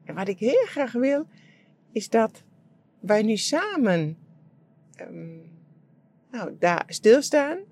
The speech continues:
en denken van, "Wat wil ik dan echt? Ehm, wil ik veranderen? Wil ik dat er iets anders wordt? Wil ik mij lichter voelen? Wil ik bijvoorbeeld beter eten? Wil ik be-, meer bewegen?" Dan wordt het tijd om daar ook een besluit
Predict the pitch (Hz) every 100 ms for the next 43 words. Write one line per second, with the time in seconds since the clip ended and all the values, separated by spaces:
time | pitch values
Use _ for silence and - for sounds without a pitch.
0 | _ 190 185 180 - 180 175 214 247 196
1 | 254 262 - 165 - 190 180 - - _
2 | _ _ _ _ _ _ _ - 170 -
3 | - _ _ _ - 202 180 - - -
4 | 190 254 277 294 302 208 180 180 170 160
5 | - - - 190 202 190 196 170 165 160
6 | 156 135 147 170 170 - 185 - 190 190
7 | 180 202 _ _ _ 151 156 - - 156
8 | 156 147 151 147 - - 151 175 170 175
9 | 175 165 151 143 143 - 151 - _ 151
10 | 156 151 143 143 147 165 175 196 - _
11 | _ _ _ _ _ _ - 180 180 180
12 | 175 185 180 170 - 190 185 185 _ _
13 | _ _ _ _ 175 170 165 156 151 143
14 | - - 160 165 160 156 160 170 170 -